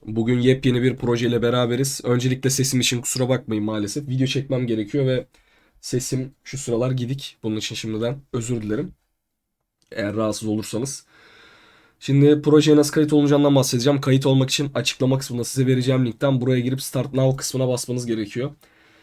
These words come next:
Buraya bastıktan sonra sizleri direkt projeye atacak zaten ve burada da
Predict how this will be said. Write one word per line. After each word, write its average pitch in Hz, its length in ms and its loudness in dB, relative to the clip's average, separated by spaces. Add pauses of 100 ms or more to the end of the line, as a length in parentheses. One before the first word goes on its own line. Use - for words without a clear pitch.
(280)
Buraya 147 220 10
bastıktan 143 460 4
sonra 143 240 2
sizleri 139 360 2
direkt 139 220 0
projeye 131 300 2
atacak 107 280 -6
zaten 110 340 -4
ve 113 120 -2
burada 123 260 -2
da 143 180 -2